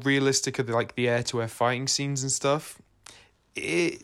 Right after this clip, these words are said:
it's interesting. The, uh, they, the story does a good job of putting them in the position to actually have a dogfight, but it, it, by, by explaining why they don't just shoot them down from miles away and stuff like that. But when it comes to, uh,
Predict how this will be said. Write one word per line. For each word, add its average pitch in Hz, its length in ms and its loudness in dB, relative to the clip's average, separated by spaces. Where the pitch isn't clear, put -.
it's 165 320 0
interesting. 160 680 0
The, - 160 0
uh, 135 60 2
they, 143 220 4
the 135 240 0
story 180 680 4
does 123 220 -2
a 127 40 -4
good 120 280 -4
job 117 300 -2
of 107 160 -14
putting - 300 -4
them 117 160 -4
in 110 100 -6
the 110 60 -6
position 113 500 -4
to - 180 -4
actually 107 800 -2
have 113 240 0
a 113 40 -6
dogfight, - 600 -2
but 123 280 2
it, - 220 -8
it, 127 520 -4
by, 131 220 4
by 131 200 4
explaining 123 720 0
why 120 320 4
they 113 120 0
don't 113 200 -2
just - 140 -4
shoot 123 160 -2
them 113 120 -10
down 110 220 -6
from 117 140 -10
miles 107 280 -2
away 110 200 -4
and 107 100 -6
stuff - 260 -2
like 95 140 -2
that. - 260 -2
But 120 140 2
when 131 160 0
it 127 80 -2
comes 135 420 0
to, 117 480 2
uh, 110 520 2